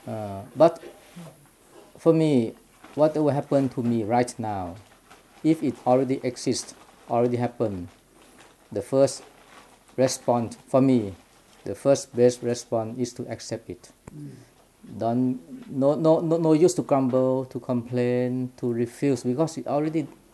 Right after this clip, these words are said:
Speaker 1: right here. First of all, s-, disease, sick, got, uh, a lot cancer. A lot of people, they s-, spend time and energy in,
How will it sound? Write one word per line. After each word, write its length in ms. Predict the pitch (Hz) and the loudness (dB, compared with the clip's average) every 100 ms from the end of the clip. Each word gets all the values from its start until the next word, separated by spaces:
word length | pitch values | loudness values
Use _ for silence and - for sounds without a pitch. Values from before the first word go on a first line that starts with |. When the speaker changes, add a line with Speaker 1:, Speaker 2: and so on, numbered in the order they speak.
| - | -4
Speaker 1:
right 280 | 139 147 147 | -2 -2 -4
here. 360 | 139 127 110 92 - - 143 131 _ _ _ _ | -4 -2 -2 -6 -16 -20 -20 -20 _ _ _ _
First 240 | - 170 151 | 4 4 6
of 60 | |
all, 280 | 170 143 110 | 4 4 2
s-, 180 | 120 - _ _ _ _ - - 117 | -6 -18 _ _ _ _ -20 -12 -8
disease, 580 | 110 139 139 110 - - _ | -6 0 0 0 -6 -16 _
sick, 300 | - - 135 135 123 _ _ - - - | -18 -6 -4 -4 -10 _ _ -20 -20 -6
got, 260 | 120 117 110 | -2 -2 -4
uh, 260 | 101 90 82 - _ _ _ _ _ _ _ - | -6 -8 -12 -20 _ _ _ _ _ _ _ -8
a 80 | 120 | -6
lot 160 | 127 - - | -6 -12 -6
cancer. 560 | - 127 123 120 95 90 - _ _ _ _ _ _ _ _ | 0 0 2 0 0 -6 -16 _ _ _ _ _ _ _ _
A 60 | - | 0
lot 100 | 151 | 2
of 60 | 156 | 2
people, 340 | 160 156 151 | 0 0 0
they 240 | 135 127 | 2 2
s-, 220 | 123 - - - _ _ | 2 -2 -16 -20 _ _
spend 380 | - - 131 131 | -6 0 2 0
time 280 | 123 117 113 | -2 -2 -2
and 120 | 127 | -4
energy 380 | 117 113 127 123 | -4 -2 -4 -4
in, 180 | 113 | -8